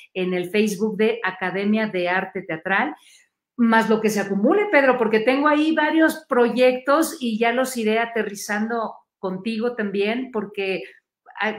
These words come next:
vienen cosas muy, muy bonitas. Siento que hay una gran necesidad y que se está reactivando lo presencial con cuidados, con prudencia,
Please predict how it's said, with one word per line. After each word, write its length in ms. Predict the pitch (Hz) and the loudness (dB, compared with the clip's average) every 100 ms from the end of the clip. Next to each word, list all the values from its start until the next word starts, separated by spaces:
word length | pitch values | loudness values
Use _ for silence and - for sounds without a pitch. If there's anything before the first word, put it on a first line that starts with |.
| 175 | -4
vienen 320 | 240 262 294 | -2 0 -2
cosas 320 | 285 285 254 | -4 -4 -2
muy, 420 | 233 233 262 262 247 | -2 0 0 -2 0
muy 220 | 220 277 | 0 0
bonitas. 640 | 269 240 226 190 175 - - | -2 -2 -4 -4 -6 -10 -12
Siento 500 | - 240 240 254 254 | -6 -4 -2 -2 -2
que 260 | 240 220 | 0 0
hay 160 | 220 220 | 0 0
una 240 | 240 226 | -4 -4
gran 240 | 214 220 240 | -2 -2 -2
necesidad 640 | 233 214 208 202 196 208 | -4 -6 -8 -8 -6 -6
y 80 | 220 | -8
que 100 | 208 | -10
se 120 | 202 | -10
está 220 | 190 - 214 | -10 -6 -4
reactivando 1040 | 226 233 226 - 208 202 208 208 220 220 - _ | -2 -4 -6 -8 -4 -2 0 0 0 -4 -12 _
lo 260 | 202 202 196 | -6 -4 -2
presencial 800 | 208 190 190 180 - 202 214 214 - _ | -4 -4 -4 -6 -4 -2 -2 -6 -16 _
con 200 | - 269 | -8 -6
cuidados, 800 | 247 214 180 170 170 196 277 - - _ _ - | -4 -2 -2 -2 -2 -4 -6 -10 -18 _ _ -4
con 280 | 196 185 | -2 -2
prudencia, 920 | 190 170 180 214 220 214 240 214 226 | -4 -4 0 0 0 -2 -2 0 -2